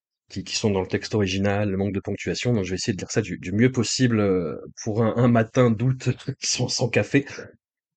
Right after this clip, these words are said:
Alors, « C'est avec grand regret que mon épouse Vida et moi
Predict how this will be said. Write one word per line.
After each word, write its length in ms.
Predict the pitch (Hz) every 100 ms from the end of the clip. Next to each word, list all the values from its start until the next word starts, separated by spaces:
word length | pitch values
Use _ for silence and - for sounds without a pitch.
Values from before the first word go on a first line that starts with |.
| _ -
Alors, « 260 | 135 113 -
C'est 220 | 143 135
avec 240 | 131 127
grand 240 | 113 160 175
regret 400 | 165 127 143 165
que 100 | -
mon 160 | 117 113
épouse 380 | 117 - 127 107
Vida 360 | 120 131 131 -
et 100 | 110
moi 240 | 113 123